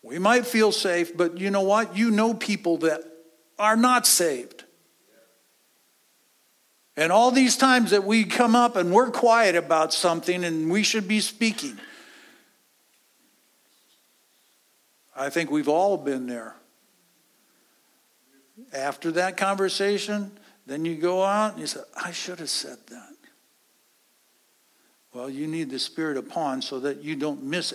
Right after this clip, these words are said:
every opportunity that's available to you.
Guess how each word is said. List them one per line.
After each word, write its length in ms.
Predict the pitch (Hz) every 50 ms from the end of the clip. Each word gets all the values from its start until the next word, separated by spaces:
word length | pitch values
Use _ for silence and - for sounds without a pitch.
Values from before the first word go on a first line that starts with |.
| - -
every 320 | 170 170 147 147 147 143
opportunity 840 | 143 147 143 143 - 143 - - - 165 160 156 139 113 127 139 131
that's 240 | 127 131 131 -
available 540 | 147 131 120 147 156 156 143 143 123 127 123
to 180 | 123 - - 123
you. 180 | 113 113 -